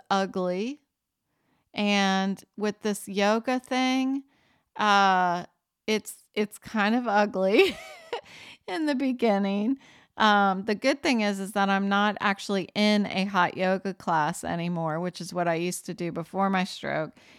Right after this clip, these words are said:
And there were these young women who were, um, you know, doing handstands and everything that was difficult about yoga, like the advanced, advanced yoga. <laughs> They were doing all of these.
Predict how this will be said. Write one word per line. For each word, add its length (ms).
And 220
there 140
were 120
these 380
young 720
women 760
who 320
were, 520
um, 540
you 160
know, 260
doing 340
handstands 1200
and 420
everything 580
that 140
was 260
difficult 840
about 420
yoga, 380
like 320
the 240
advanced, 600
advanced 580
yoga. 400
<laughs> 40
They 140
were 160
doing 400
all 220
of 120
these. 360